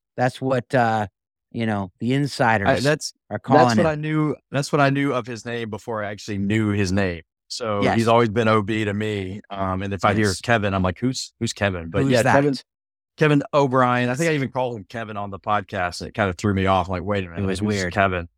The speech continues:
Speaker 1: Yeah.
Speaker 2: But yeah, great. I mean,
Speaker 1: Didn't last long. You, you used O B most of it. So.
Speaker 2: Yeah, yeah. But yeah, t-, you know, I love having people that, I mean, you're probably the same. Love having people that we know and, um,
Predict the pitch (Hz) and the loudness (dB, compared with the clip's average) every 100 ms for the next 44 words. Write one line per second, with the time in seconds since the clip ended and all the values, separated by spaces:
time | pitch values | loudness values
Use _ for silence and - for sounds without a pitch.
0 | _ _ 107 92 120 113 151 123 104 156 | _ _ -2 2 2 2 4 2 4 2
1 | 147 - 131 208 190 180 170 - 160 151 | 2 -2 2 4 4 4 2 0 -2 -2
2 | 135 117 175 180 180 185 175 175 151 156 | -2 -6 -6 -2 0 0 2 0 4 2
3 | 139 139 131 131 - 117 104 _ _ 151 | 2 -2 -2 -4 -6 -8 -10 _ _ 0
4 | 135 101 - _ _ 123 110 - _ _ | 2 0 -4 _ _ 0 0 -2 _ _
5 | _ _ _ 156 160 139 135 - 165 139 | _ _ _ 4 4 4 0 -6 0 4
6 | 123 113 _ _ 151 147 151 139 139 135 | 4 2 _ _ 2 6 4 4 2 2
7 | 123 143 135 127 117 - 117 110 104 123 | -2 -4 -4 -4 -4 -2 -2 -2 -2 -4
8 | 113 - _ 131 117 107 - 107 104 104 | -4 -6 _ 2 2 2 0 0 0 -2
9 | 98 104 95 113 104 104 92 98 98 101 | 0 -2 -2 -4 -2 -2 0 0 2 4
10 | 98 95 90 - _ 98 92 90 87 87 | 4 2 -2 -6 _ -12 -8 -8 -8 -12